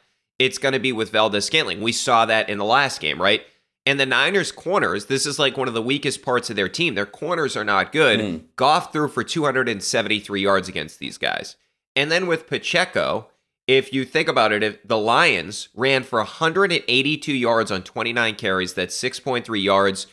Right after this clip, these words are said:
Speaker 1: per rush. And here's the thing that I like about this
Speaker 2: Mm-hmm.
Speaker 1: matchup for Pacheco. They did it on the, in the interior, right? 'Cause you think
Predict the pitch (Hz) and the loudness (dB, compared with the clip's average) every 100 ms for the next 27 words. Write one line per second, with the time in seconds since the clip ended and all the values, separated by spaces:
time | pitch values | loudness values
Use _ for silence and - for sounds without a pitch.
0 | _ _ - 101 135 104 - 139 131 - | _ _ -4 2 4 2 0 -4 -4 -2
1 | 170 190 185 147 - 143 131 113 110 123 | 2 2 0 -4 -2 -2 0 0 2 2
2 | 120 107 110 104 98 113 110 104 110 107 | 0 0 0 0 -2 -4 -6 0 0 0
3 | 101 - 92 98 - 196 208 101 - - | -2 -2 -4 -4 0 0 0 -2 -6 -12
4 | _ _ _ _ _ _ 147 180 160 175 | _ _ _ _ _ _ 2 2 2 2
5 | 190 - 147 151 143 - 135 127 113 - | 2 2 2 2 -2 -2 0 0 0 0
6 | 180 180 - 175 165 95 - - 120 139 | 0 0 0 2 4 2 -2 -4 0 2
7 | 165 135 135 196 185 127 - | 2 -2 0 4 4 2 -6